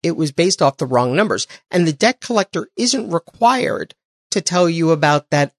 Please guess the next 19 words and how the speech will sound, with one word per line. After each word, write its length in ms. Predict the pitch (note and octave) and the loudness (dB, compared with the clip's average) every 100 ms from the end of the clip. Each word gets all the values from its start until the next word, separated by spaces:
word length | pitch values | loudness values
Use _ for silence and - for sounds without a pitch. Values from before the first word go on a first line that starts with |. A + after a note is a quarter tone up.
| _ - | _ 0
other 380 | E3 E3 D3 D3 | 2 6 6 6
way 320 | C3+ C#3 C3+ | 4 2 2
of 180 | B2+ B2 | -2 0
doing 380 | D3+ D3+ A2+ D#2 | 2 2 0 -4
it. 160 | - _ - | -12 _ -2
They 140 | D3 | 2
don't 300 | C#3 C3+ C3+ _ _ _ _ _ _ - | 2 0 -4 _ _ _ _ _ _ 0
owe 200 | D3+ D3 | 2 4
you 360 | C#3 C3+ C3+ | 2 2 2
any 340 | C3+ D3 C#3 B2+ | 0 0 0 -2
duty 400 | B2 C3+ C3 A#2+ | 0 0 2 0
of 160 | A#2+ | -2
care 600 | - - D3+ C3+ B2 A#2+ _ _ _ _ - | -10 -4 0 2 2 -2 _ _ _ _ -4
to 380 | C#3+ B2+ B2 - _ | 0 0 0 -6 _
counsel 480 | - C#3+ C3+ D3+ C#3 | -6 -4 -2 -2 -2
you 240 | B2 B2+ | 0 0
about 280 | B2 C3 B2+ | 0 0 -2
anything 440 | B2+ B2 B2 A#2+ A2+ | -2 -4 -4 -4 -4
else. 340 | - B3 | -2 -2